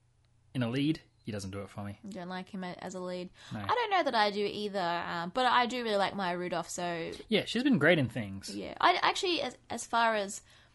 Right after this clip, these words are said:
Speaker 2: sort of breaking it down, I did like her in this, um, but given the nature of the show, neither of them got a chance to be that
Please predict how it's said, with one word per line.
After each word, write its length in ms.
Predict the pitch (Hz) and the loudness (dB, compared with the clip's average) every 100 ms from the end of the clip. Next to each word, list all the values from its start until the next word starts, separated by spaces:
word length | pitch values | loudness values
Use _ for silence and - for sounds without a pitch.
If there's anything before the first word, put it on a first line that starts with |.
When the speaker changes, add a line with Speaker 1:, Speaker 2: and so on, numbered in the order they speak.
| _ _ | _ _
Speaker 2:
sort 160 | - 185 | -2 -2
of 60 | |
breaking 320 | 165 180 185 170 | 0 -2 -2 -8
it 100 | - | -4
down, 140 | 175 | -2
I 60 | 180 | 0
did 160 | 196 | -2
like 300 | 165 170 175 - | 2 0 0 -2
her 100 | 170 | -6
in 300 | - 185 175 | -4 -4 -4
this, 500 | 175 262 - - - _ _ - | -4 -6 -10 -14 -16 _ _ -8
um, 440 | - 175 170 175 - | 0 2 2 0 -2
but 300 | 175 160 - | 0 0 0
given 180 | 226 226 | -2 0
the 60 | |
nature 240 | 190 - - | 2 -2 -4
of 40 | |
the 80 | 180 | -6
show, 260 | - 185 180 | -4 -2 -2
neither 300 | 175 175 185 | -2 -2 -4
of 80 | |
them 160 | 170 170 | -4 -6
got 120 | 165 | -6
a 60 | 156 | -8
chance 320 | - 160 - | -6 -8 -6
to 100 | - | -8
be 400 | 156 147 147 156 - _ _ _ _ - | -6 -6 -6 -10 -14 _ _ _ _ -4
that 200 | 165 | -4